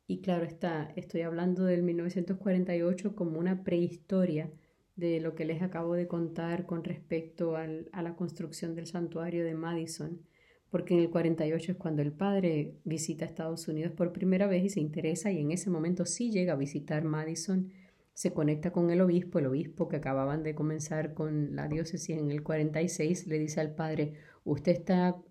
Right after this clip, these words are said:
tratando de establecer algo aquí nuevo, yo estoy empezando, crezcamos juntos", le dice el obispo en aquel entonces. Hay algo curioso que sucede, es que el padre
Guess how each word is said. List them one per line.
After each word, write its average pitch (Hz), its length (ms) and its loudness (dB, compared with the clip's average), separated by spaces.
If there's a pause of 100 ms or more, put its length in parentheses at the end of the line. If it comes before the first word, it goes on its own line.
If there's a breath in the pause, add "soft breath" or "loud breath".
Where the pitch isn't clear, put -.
(120)
tratando 180 480 4
de 180 80 6
establecer 180 600 0
algo 170 180 2
aquí 185 220 0
nuevo, 185 340 4
yo 151 260 -2
estoy 165 300 -4
empezando, 180 640 0
crezcamos 165 560 0
juntos", 151 520 2
le 143 100 -6
dice 165 280 -6
el 156 80 -4
obispo 156 340 -4
en 151 80 0
aquel 151 260 -2
entonces. 156 680 -6 (640 soft breath)
Hay 208 100 4
algo 233 260 6
curioso 208 480 2
que 196 120 0
sucede, 185 420 0
es 190 120 -2
que 170 120 -2
el 165 80 -6
padre 180 520 0